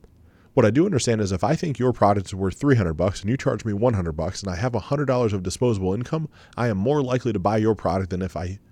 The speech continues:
if you tell me it's worth four hundred dollars. So all you have to do is create enough value in my mind to get me to buy it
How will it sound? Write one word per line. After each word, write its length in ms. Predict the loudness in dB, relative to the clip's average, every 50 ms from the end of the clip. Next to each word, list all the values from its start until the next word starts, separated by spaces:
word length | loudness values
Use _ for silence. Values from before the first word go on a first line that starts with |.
| _ _ _ _ _ _ -12
if 140 | -10 -4 -4
you 80 | -2 0
tell 180 | 0 0 2
me 100 | 2 2
it's 140 | 0 0 0
worth 200 | 0 -2 -2 -2
four 260 | -4 2 4 6 6
hundred 160 | 6 4 0
dollars. 400 | -4 -8 -12 -16 -18 -18 -20 -20 -20 -20 -20 _ _ _ _ -20 -20 _ _ -20 -20 -20 -20 _ _ _ -20 -20 -20 _ _ -20 -20 -20 _ _ _ _ _ _ _ _ _ _ _ _ _ _ _ -20 _ _ -14
So 120 | -10 -4
all 140 | -2 2 2
you 40 | 2
have 100 | 2 2
to 60 | 0
do 100 | 0 0
is 100 | 0 0
create 180 | -2 -2 -2 -2
enough 140 | -2 -2
value 320 | 0 2 2 2 2 2 2
in 60 | 2
my 100 | 2 2
mind 300 | 2 2 2 0 0 -2
to 40 | -2
get 100 | -4 -2
me 80 | -2 -2
to 60 | -2
buy 180 | -2 -2 -2 -4
it 140 | -8 -12